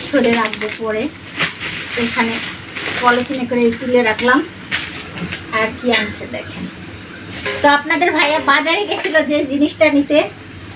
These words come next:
সেই জিনিসটা দুই ভরসার জন্য নেয় নাই। তো আপনাদের ভাইয়া কি নিতে গেছিল জানেন? পাতি হাঁস না, তো পাতি হাঁস নিতে গেছিল আপনাদের ভাইয়া। পাতি হাঁস নিতে যায়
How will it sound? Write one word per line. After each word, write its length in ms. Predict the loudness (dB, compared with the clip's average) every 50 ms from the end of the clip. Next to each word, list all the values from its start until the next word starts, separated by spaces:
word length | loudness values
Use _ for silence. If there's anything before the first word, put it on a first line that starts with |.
| -14 -8
সেই 300 | 2 4 4 4 6 6
জিনিসটা 440 | 6 6 6 4 4 4 4 4 4
দুই 200 | 4 4 4 4
ভরসার 380 | 4 4 4 4 2 2 2
জন্য 220 | 2 0 2 4 4
নেয় 280 | 4 4 4 4 4
নাই। 200 | 4 4 2 0 -4 -10 -14 -14 -14 -12 -12 -12 -12 0 2
তো 60 | 4
আপনাদের 380 | 4 6 4 4 4 4 2
ভাইয়া 200 | 4 4 4 4 2 2
কি 80 | 4 4
নিতে 240 | 4 6 6 4 4
গেছিল 360 | 4 2 2 2 2 4 6
জানেন? 420 | 6 6 6 6 4 2 2 0 -2 -4 -8 -6 -6 -4 -4 -4 -4 -2 -4 -4 -4 -8 -10 -14 -18 -18 -18 -20 -20 -20 -20 -20 -18 -18 -18 -2 2
পাতি 300 | 2 2 2 0 -2 -2
হাঁস 280 | 0 0 0 0 0 0
না, 140 | 2 4 4 2 2 -4 -10 -16 -18 -20 -20 -18 -14 -12 -10 -10 -8 -10 -10 -12 -2 0
তো 80 | 0 0 2 4
পাতি 320 | 4 4 4 6 4 4
হাঁস 260 | 4 4 2 2 0
নিতে 260 | -4 -2 0 0 2 2
গেছিল 280 | 0 0 0 0 0
আপনাদের 480 | 2 0 0 0 0 0 0 0 -2 0
ভাইয়া। 320 | 0 0 0 0 0 -4 -6 -6 -8 -10 -10 -10 -10 -10 -10 -2 2
পাতি 300 | 2 2 2 2 0 2
হাঁস 220 | 2 2 0 0
নিতে 240 | -4 -4 -4 -4 0
যায় 220 | 2 4 4 4